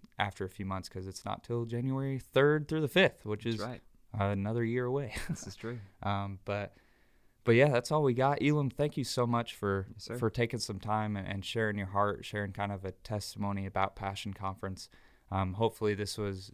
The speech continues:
Speaker 1: challenging, inspiring to you guys. Elam, do you got any, any final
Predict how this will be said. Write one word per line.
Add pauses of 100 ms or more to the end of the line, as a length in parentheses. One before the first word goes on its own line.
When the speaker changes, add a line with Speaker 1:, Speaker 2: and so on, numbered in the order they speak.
(100)
Speaker 1:
challenging,
inspiring
to
you
guys.
Elam,
do
you
got
any, (300)
any
final